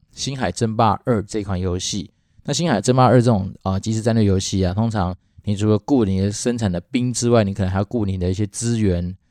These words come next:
然后兵的种类又是特别多，好，所以你的工兵要去生产，然后采水晶矿、采瓦斯等等，所以他其实要做的事情非常非常多啊。那我觉得真的蛮，有时候真的蛮佩服这些玩家的。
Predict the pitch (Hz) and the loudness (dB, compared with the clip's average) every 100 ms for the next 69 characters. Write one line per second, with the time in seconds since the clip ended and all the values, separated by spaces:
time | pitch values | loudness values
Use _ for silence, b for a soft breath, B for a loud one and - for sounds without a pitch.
0 | _ _ 113 120 131 139 123 98 110 123 | _ _ 0 0 0 0 0 0 2 0
1 | 131 127 135 107 101 107 113 101 98 107 | -2 -2 0 2 2 2 0 2 2 -2
2 | - - 98 127 117 101 127 127 127 127 | -10 -8 -4 -2 -2 0 0 0 0 2
3 | 123 117 113 117 98 85 - _ - 107 | 0 0 0 0 -2 -2 -10 _ -10 -4
4 | 113 113 92 90 - 95 110 123 120 110 | -2 -2 -4 -4 -4 -6 -4 -4 -2 -2
5 | - 101 104 87 90 - 110 107 101 110 | -2 0 0 -2 -6 -6 -4 -4 -4 -2
6 | 110 101 139 147 151 - 113 123 131 120 | -2 -2 0 0 -2 -4 -4 -4 -2 -4
7 | - 104 - 117 104 107 95 95 95 92 | -6 -10 -2 -2 0 0 -2 -4 -4 -2
8 | 87 - _ _ _ - 123 107 127 123 | -4 -8 _ _ _ -6 -4 -2 0 0
9 | 110 95 - 104 131 120 120 110 104 107 | 0 -2 -4 -2 -2 0 0 0 0 0
10 | 117 95 98 101 101 87 90 87 92 90 | -2 -2 -4 -2 -2 -2 -4 -6 -6 -4
11 | 95 | -4